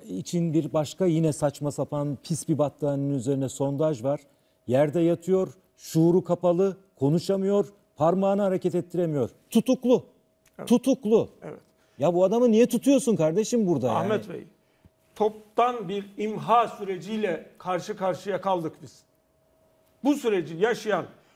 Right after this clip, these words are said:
Speaker 2: Bayılgöz ve El-, Ergenekon sürecini yaşayan insanlar aileleriyle birlikte toptan bir imha süreci yaşadılar. Yani eğer insanların ömürleri yetseydi, eğer bunların zamanları olsaydı,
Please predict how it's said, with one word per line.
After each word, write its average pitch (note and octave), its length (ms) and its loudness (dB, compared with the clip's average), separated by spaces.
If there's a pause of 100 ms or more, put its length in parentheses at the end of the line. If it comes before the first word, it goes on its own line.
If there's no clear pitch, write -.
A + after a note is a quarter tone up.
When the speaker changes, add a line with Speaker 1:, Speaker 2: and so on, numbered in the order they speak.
(160)
Speaker 2:
Bayılgöz A3 680 0
ve G#3 60 -6 (120)
El-, G#3 380 -6
Ergenekon G#3 680 -2
sürecini G3 520 -4
yaşayan G3 480 -2 (420)
insanlar G#3+ 680 -2 (520)
aileleriyle G#3+ 760 2
birlikte E3 480 -8 (400)
toptan B3+ 500 0
bir G#3+ 180 -6
imha A3+ 440 -2
süreci G#3 360 -6
yaşadılar. E3+ 540 -4 (600)
Yani A3+ 380 0
eğer A3+ 320 -2
insanların G#3+ 880 -6 (320)
ömürleri G#3+ 580 -2
yetseydi, G3 680 -4 (100)
eğer F#3 400 0
bunların G3+ 480 -4
zamanları F3 560 -2
olsaydı, F#3 640 -2